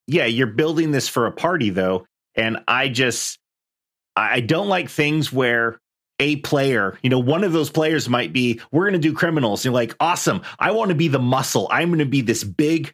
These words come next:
brutish barbarian. I don't even have that great a dex." And you look, "Oh, look, I get thievery, stealth, and underworld lore. Okay, I'm not going to use any of those." And also experience smuggler, pickpocket, and subtlety.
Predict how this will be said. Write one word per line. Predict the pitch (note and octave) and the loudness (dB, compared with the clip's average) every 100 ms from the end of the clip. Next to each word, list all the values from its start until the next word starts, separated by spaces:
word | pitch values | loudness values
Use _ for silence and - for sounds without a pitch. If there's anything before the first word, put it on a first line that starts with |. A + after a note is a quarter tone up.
| _ - | _ -10
brutish | F2+ C3 C#3 D3 C3 - | 0 2 4 2 0 0
barbarian. | B2 G2+ B2+ C3 B2+ B2 B2 - - - | -2 0 0 0 0 0 0 -4 -10 -4
I | G#2 | 0
don't | B2+ C3+ | 0 2
even | C#3 B2 | 0 0
have | A#2 A#2+ G#2 | 0 0 0
that | A2+ A2 | 0 0
great | A2 A2 | 0 0
a | F#2+ | -2
dex." | G2+ F#2+ - - | -2 -2 -2 0
And | G2+ | 2
you | G#2 | 2
look, | G2+ - | 0 0
"Oh, | - E3 G2 - | -2 0 -2 -4
look, | C3+ B2 - | -2 -2 0
I | G#2+ | -2
get | G2+ A2 - | 0 -2 -2
thievery, | B2+ C#3 C3 C#3 B2+ | 0 0 2 0 0
stealth, | - - A#2 A#2 A#2 | 0 0 0 0 -2
and | G#2+ G#2+ | -2 0
underworld | F#2+ G#2 G#2 A#2 A#2+ D3 G3 A2 | 0 0 0 0 0 0 0 -2
lore. | F#2 E2 - - - | -2 -2 -4 -16 -6
Okay, | - - D#3 B2 | -2 0 0 2
I'm | A2 D3 | 0 0
not | D#3+ D3+ A#2+ | 0 -2 -2
going | C#3 C3+ | -2 0
to | A#2+ | 0
use | A#2+ G#2+ | 0 2
any | F#2+ F2 | 0 0
of | E2 F2 | -2 -2
those." | D#2+ D#2 | -2 -2
And | - B2 B2+ B2+ | -2 -2 -2 -2
also | - C3 C3 C3+ C3 B2 | -2 -2 0 0 0 0
experience | A#2+ - C#3 B2 A#2+ - | -2 -2 0 0 0 -2
smuggler, | B2+ A#2+ A#2 G#2+ | 0 0 0 -2
pickpocket, | - B2 A#2+ A2+ - - | -2 -2 -2 -2 -2 -2
and | G#2+ | -2
subtlety. | - A#2 A2 - G2 | 0 0 0 -2 -4